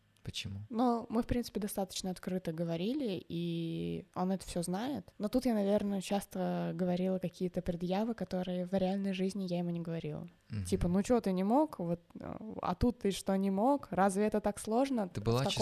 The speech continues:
Speaker 1: честна сейчас в этом выпуске.
Speaker 2: Да.
Speaker 1: Поэтому я думаю, что ты такая, какая ты была вот на протяжении этого часа.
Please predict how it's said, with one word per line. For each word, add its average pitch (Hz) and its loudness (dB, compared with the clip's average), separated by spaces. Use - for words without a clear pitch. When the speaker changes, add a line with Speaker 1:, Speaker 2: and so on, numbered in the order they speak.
Speaker 1:
честна 101 2
сейчас 95 -8
в 104 -10
этом 98 -6
выпуске. - -12
Speaker 2:
Да. 165 -4
Speaker 1:
Поэтому 107 -2
я 107 0
думаю, 104 -2
что 98 -4
ты 107 -6
такая, 104 -4
какая - -6
ты - -12
была 101 -2
вот 98 -6
на 101 -8
протяжении 101 -2
этого 104 -4
часа. - -6